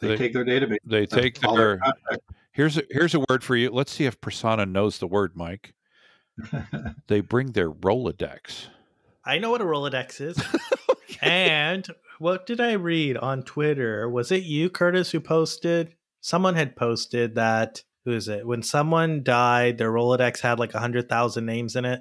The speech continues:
Speaker 2: No, that wasn't me. What, what are you talking about?
Speaker 3: There was
Speaker 1: That'd
Speaker 3: some,
Speaker 1: be a mil-,
Speaker 3: there was
Speaker 1: <laughs> that'd
Speaker 3: someone
Speaker 1: be a
Speaker 3: who
Speaker 1: million.
Speaker 3: post-, posted that someone had a hundred thousand people in their Rolodex when they died. It was some famous person in New York.
Speaker 2: Okay.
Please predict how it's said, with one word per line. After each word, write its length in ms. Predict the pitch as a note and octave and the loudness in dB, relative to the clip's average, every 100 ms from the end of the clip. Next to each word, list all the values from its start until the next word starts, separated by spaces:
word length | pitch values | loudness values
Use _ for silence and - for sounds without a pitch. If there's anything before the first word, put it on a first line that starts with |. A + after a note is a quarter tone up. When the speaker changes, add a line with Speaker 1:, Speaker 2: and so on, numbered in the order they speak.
| - C3 | -8 0
Speaker 2:
No, 160 | B2 | 2
that 100 | B2 | 4
wasn't 280 | B2+ A2+ A#2 | 2 0 -4
me. 240 | G#2 G2 G#2 | -6 -8 -10
What, 340 | B2 B2 A#2 C#3 | -2 -2 -2 -6
what 140 | C3+ | -4
are 20 | |
you 80 | D3 | -2
talking 300 | D#3 C3 A2+ | 0 0 0
about? 260 | F#2+ F#2 - - _ _ _ _ | -2 -4 -6 -20 _ _ _ _
Speaker 3:
There 120 | C#3+ | 0
was 120 | D#3 D#3 | 2 4
Speaker 1:
That'd 140 | - | 2
Speaker 3:
some, 40 | D3+ | 4
Speaker 1:
be 80 | B2+ | 2
a 40 | A#2+ | 0
mil-, 180 | D#3 - - - - - - | -4 -4 -14 -18 -18 -16 -2
Speaker 3:
there 100 | E3 | 0
was 120 | D#3+ | 2
Speaker 1:
<laughs> 0 | |
that'd 40 | |
Speaker 3:
someone 300 | G3+ G#3 A#3 | 0 4 4
Speaker 1:
be 160 | G3 - | 6 2
a 20 | |
Speaker 3:
who 80 | C#3 | 2
Speaker 1:
million. 300 | C#3 D3 C3+ | 4 4 0
Speaker 3:
post-, 120 | - _ - - - _ | -6 _ -20 -20 -20 _
posted 480 | - G3 G#3 - E3 | -2 0 2 2 2
that 180 | D3 C#3 | 2 0
someone 200 | F3 F#3+ | 0 0
had 180 | F3 E3+ | 0 0
a 60 | C#3+ | 0
hundred 300 | E3 F3+ F3+ | 0 0 2
thousand 480 | E3+ F3 D#3+ D#3 | 2 2 0 -4
people 380 | D3 D3+ D3 C3+ | -4 -6 -2 0
in 100 | C3 | 2
their 120 | B2+ | 2
Rolodex 600 | B2 B2+ B2 A2 G#2 - B2+ | 4 4 4 2 -2 -4 -6
when 140 | A#2 | -2
they 140 | A2+ | -2
died. 420 | G#2+ A2 G#2+ G2+ A2 | 0 -2 -2 -2 -4
It 40 | |
was 120 | A#2+ | -2
some 160 | E3 C#3+ | -2 -2
famous 340 | C#3+ C#3+ C3+ - | -2 0 -2 -2
person 420 | C3 A2+ - A#2 | -2 -2 -4 -6
in 100 | A2 | -4
New 100 | A2 | -4
York. 260 | G#2+ G#2+ G2 | -4 -2 -2
Speaker 2:
Okay. 340 | A2 G#2+ | -4 -4